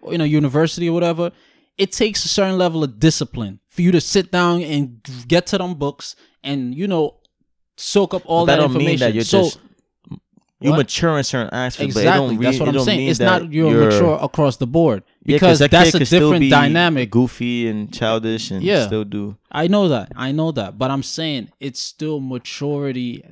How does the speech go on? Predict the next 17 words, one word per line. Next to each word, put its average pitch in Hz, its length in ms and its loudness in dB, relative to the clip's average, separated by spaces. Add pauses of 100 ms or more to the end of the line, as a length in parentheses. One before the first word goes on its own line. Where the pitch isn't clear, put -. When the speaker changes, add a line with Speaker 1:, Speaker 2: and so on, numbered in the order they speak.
Speaker 1:
to 139 180 -10
an 123 80 -6
extent. - 640 -10 (1300)
It's 139 180 -4
just 156 280 -2
that 139 180 -4
now 147 240 -2
it's 143 140 -4
gonna 143 160 -2
be 139 100 -4
a 127 60 -2
different 135 500 -6
aspect. 139 640 -8 (340)
You 147 140 -8
can 190 160 -4
be 180 140 -4
mature 160 800 -4